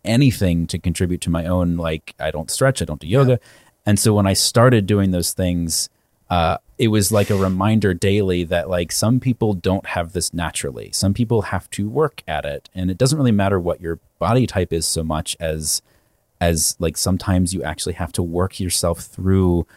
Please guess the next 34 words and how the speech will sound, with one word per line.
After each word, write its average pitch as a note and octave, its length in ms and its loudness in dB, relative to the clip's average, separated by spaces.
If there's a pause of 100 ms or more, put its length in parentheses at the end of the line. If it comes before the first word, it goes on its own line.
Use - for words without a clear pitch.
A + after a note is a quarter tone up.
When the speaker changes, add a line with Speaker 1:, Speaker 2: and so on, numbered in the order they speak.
(200)
Speaker 1:
a F2+ 80 2
routine, F2 600 2
whether D#2+ 220 -2
it's - 160 -6
yoga F#2 340 2
or E2 160 0
just E2+ 200 -4
stretching F2 400 -2
every D#2+ 160 -2
morning, D2+ 500 -2 (400)
to E2 240 0
kind E2 180 -2
of - 60 -4
have F#2+ 260 0
that D#2+ 300 -2
flexibility. D2 720 -6 (360)
Um, F2 440 2 (120)
but A#2 220 2
I A2+ 80 4
think B2 160 2
for A2+ 100 2
me, G#2 140 4
it F#2 80 -2
just, - 260 -2
it G2 160 -2 (200)
very G2+ 220 2
much F#2+ 220 0
made F2+ 180 -2
me F2+ 80 0
more F2 180 -2
conscientious F2 920 -2
of D#2 500 -2 (580)
people's G2 400 0
different - 520 -2